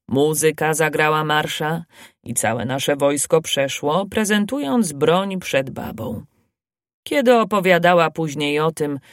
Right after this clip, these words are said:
to nikt wierzyć nie chciał. „Reta”, mówią pastuszki szerzej, jeszcze otwierając gęby.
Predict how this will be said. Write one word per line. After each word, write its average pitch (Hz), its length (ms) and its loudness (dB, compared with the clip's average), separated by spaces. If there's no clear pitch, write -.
to 143 180 2
nikt 147 420 -4
wierzyć - 520 2
nie 110 140 -6
chciał. 85 360 -10
„Reta”, 202 680 0
mówią 240 340 4
pastuszki 214 680 0
szerzej, 196 580 0
jeszcze 180 360 0
otwierając 170 680 2
gęby. - 420 -4